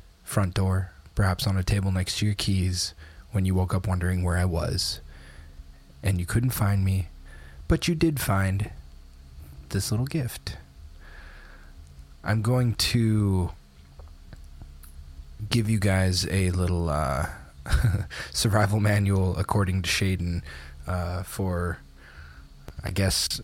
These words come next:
reasonablest party guidelines, according to me,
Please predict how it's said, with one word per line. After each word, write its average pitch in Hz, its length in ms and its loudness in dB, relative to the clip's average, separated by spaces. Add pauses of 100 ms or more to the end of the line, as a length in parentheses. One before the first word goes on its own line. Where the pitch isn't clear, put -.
(640)
reasonablest 104 760 2
party 98 540 2 (420)
guidelines, 98 760 2
according 95 440 2
to 98 100 0
me, 98 340 2